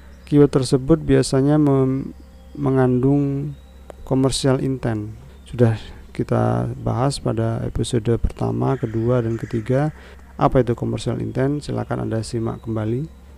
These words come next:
Saya tidak sebutkan. Commercial intent itu biasanya sudah bersiap untuk membeli. Jadi pembeli, calon pembeli ini, calon buyer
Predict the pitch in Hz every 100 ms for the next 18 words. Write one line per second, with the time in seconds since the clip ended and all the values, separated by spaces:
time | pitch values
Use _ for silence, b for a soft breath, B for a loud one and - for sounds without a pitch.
0 | - 127 113 113 113 117 110 - 131 135
1 | 120 120 117 117 123 117 120 120 - 147
2 | 151 147 127 123 120 120 131 135 127 117
3 | 117 147 - B - - 131 117 135 139
4 | - - - - - 139 123 151 147 135
5 | 127 127 117 107 - 117 123 - 123 117
6 | 117 117 117 113 113 117 123 151 151 -
7 | - - 120 117 117 113 113 117 117 143
8 | 147 113 113 110 110 117